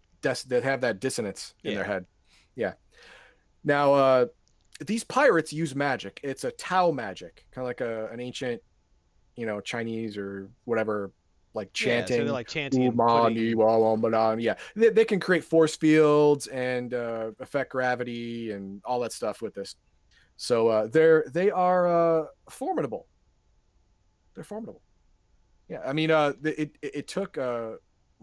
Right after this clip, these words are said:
Speaker 1: a shell number three, which is the third most powerful caster shell, to kill the one tall guy on the left. All the other, they, they, they even tried a, a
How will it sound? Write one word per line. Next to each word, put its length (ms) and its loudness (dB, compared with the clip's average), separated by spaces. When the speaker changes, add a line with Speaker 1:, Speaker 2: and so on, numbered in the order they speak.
Speaker 1:
a 100 -14
shell 300 0
number 260 -2
three, 340 -4
which 260 -6
is 180 -10
the 100 -12
third 280 -2
most 180 -2
powerful 360 0
caster 380 -2
shell, 320 -4
to 120 -4
kill 280 4
the 120 0
one 260 0
tall 260 2
guy 240 -4
on 80 -8
the 80 -10
left. 280 -6
All 140 2
the 120 4
other, 240 2
they, 140 4
they, 220 0
they 160 4
even 160 -2
tried 400 2
a, 340 2
a 280 0